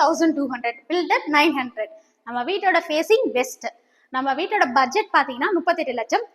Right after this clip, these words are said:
ரேட் நெகோஷியபிள்ங்க. ஒரு டூ பி ஹெச் கே இண்டிவிஜுவல் சிம்பிள்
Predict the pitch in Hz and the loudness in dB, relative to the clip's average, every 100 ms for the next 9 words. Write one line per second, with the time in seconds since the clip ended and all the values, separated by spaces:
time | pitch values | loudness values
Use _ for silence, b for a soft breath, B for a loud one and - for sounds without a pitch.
0 | _ 240 339 285 240 277 262 233 208 208 | _ 0 2 0 -2 -4 -6 -14 -12 -14
1 | - - 226 240 381 370 370 370 330 294 | -14 -10 -8 -2 0 2 0 0 -2 -2
2 | 311 269 294 311 294 - _ 330 330 339 | -2 0 0 -2 -6 -16 _ 0 0 2